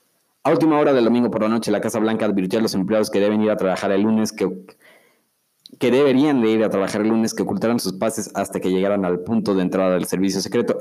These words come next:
y ocultarlos al salir, según por un correo electrónico que fue visto por C N N. El correo electrónico repa-, repetía las órdenes para el estado máximo de teletrabajo y dijo que todavía hay una postura de seguridad elevada debido a las protestas.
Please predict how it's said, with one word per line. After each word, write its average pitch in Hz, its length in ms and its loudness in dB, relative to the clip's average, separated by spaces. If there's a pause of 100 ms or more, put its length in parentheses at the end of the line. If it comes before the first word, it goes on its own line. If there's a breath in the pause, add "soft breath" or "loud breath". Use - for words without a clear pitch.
y 117 100 2
ocultarlos 95 580 -2
al 92 100 -2
salir, 117 360 -2
según 107 540 0
por 98 120 0
un 107 160 2
correo 101 280 0
electrónico 98 440 -2
que 95 120 -10
fue 101 100 -6
visto 101 240 -2
por - 160 -6
C 98 200 -4
N 101 120 0
N. 90 180 -4 (680 soft breath)
El 104 140 0
correo 113 180 0
electrónico 113 440 0
repa-, 101 680 -2
repetía 131 460 0
las 110 280 2
órdenes 110 340 2
para 95 160 0
el 92 80 0
estado 98 280 0
máximo 107 420 0
de 95 240 -2 (180)
teletrabajo 110 760 0 (280 loud breath)
y - 160 0
dijo 151 240 2
que 110 120 0
todavía 156 420 2
hay 139 160 4
una 131 300 4
postura 120 320 0
de 101 80 2
seguridad 104 420 0
elevada 113 380 0
debido 104 340 0
a 101 40 0
las 104 160 -4
protestas. 90 680 -6